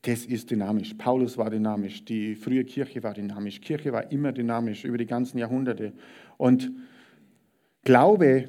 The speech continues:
der lebt, ist dynamisch. Glaube, der lebt, der verändert Dinge. Und unsere Werte,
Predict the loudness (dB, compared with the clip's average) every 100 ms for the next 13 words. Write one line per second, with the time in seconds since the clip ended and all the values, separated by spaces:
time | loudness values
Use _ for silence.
0 | 4 6 6 4 0 -4 -14 -10 -8 -8
1 | -6 -8 -8 -14 -16 -18 -20 _ _ _
2 | _ _ 0 2 4 4 4 4 -2 -4
3 | 0 0 0 -4 -2 -2 -2 0 2 2
4 | 0 -2 2 4 2 -2 -14 -20 _ _
5 | _ _ _ -4 0 0 0 -6 -16 -20
6 | _ _ _ _ _ _ _ _ _ _
7 | _ _ 2 4 6 6 6 6 2 0